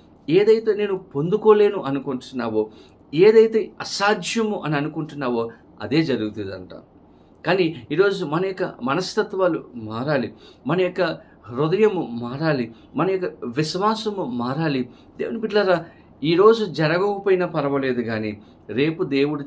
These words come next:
చేస్తాడు, ఖచ్చితంగా ఆయన నా జీవితంలో నెరవేరుస్తాడన్నటువంటి విశ్వాసం మన జీవితంలో కలిగి ఉండాలి. పేతురు నీళ్ళ మీద నడుస్తూ ఉన్నప్పుడు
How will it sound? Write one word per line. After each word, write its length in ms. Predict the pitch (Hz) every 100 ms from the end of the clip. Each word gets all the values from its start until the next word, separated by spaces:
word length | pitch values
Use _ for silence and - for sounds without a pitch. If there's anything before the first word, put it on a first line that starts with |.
| 135
చేస్తాడు, 720 | 120 - 110 104 104 - - - -
ఖచ్చితంగా 600 | 131 - - 202 202 180
ఆయన 160 | 170 160
నా 140 | 143
జీవితంలో 560 | 120 135 147 151 139 113
నెరవేరుస్తాడన్నటువంటి 1300 | 110 131 165 180 - 185 156 147 131 131 123 113 - - - -
విశ్వాసం 640 | 113 170 185 214 214 202
మన 160 | 160 143
జీవితంలో 680 | 123 127 117 113 110 104 -
కలిగి 240 | - 101 110
ఉండాలి. 420 | 135 139 147 - - - - - 143
పేతురు 520 | 185 220 214 180 165 - 127
నీళ్ళ 360 | 135 151 190
మీద 280 | 190 185 160
నడుస్తూ 600 | 156 123 123 147 - 185
ఉన్నప్పుడు 640 | 147 131 131 131 196 208